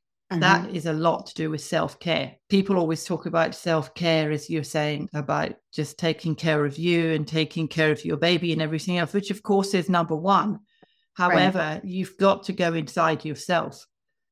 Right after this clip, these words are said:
Speaker 2: to find out truly what's going on.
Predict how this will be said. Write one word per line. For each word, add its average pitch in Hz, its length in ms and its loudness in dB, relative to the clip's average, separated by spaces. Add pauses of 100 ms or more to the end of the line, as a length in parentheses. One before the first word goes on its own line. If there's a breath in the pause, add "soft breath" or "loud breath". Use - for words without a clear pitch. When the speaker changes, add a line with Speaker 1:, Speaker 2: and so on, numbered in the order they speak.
(200)
Speaker 2:
to - 100 -6
find 175 320 2
out 151 260 0
truly 143 600 -2
what's 147 240 -8
going 151 320 -4
on. 151 260 -4